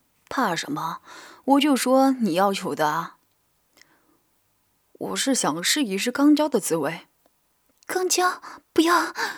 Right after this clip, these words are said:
Speaker 2: 会很疼的。”
Speaker 1: “姐姐要是说出去，恐怕到时候对自己更不利。”“姐姐不会疼的，弟弟会疼爱你的。”
Speaker 2: 信男说。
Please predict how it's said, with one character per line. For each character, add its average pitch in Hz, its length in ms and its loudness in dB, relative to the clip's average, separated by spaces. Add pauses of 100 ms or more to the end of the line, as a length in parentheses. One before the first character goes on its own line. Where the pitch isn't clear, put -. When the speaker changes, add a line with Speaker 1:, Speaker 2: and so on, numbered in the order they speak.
Speaker 2:
会 415 120 0
很 254 160 4
疼 233 220 0
的。” 294 300 4 (580)
Speaker 1:
“姐 196 180 4
姐 233 140 2
要 277 160 4
是 196 80 -6
说 254 260 2
出 175 160 -2
去， 123 220 -4 (400)
恐 233 240 4
怕 262 140 6
到 254 160 6
时 190 140 -2
候 202 500 2
对 240 140 2
自 240 160 0
己 - 120 -4
更 277 240 6
不 110 80 -6
利。 151 280 -6 (1300)
”“姐 180 140 -2
姐 165 100 -2
不 180 140 -6
会 277 180 2
疼 - 180 -6
的， 151 300 -6 (140)
弟 247 100 2
弟 247 100 -2
会 277 140 2
疼 - 300 -4
爱 240 180 0
你 160 120 -4
的。” - 340 -8 (640)
Speaker 2:
信 254 240 0
男 208 160 -2
说。 226 320 -4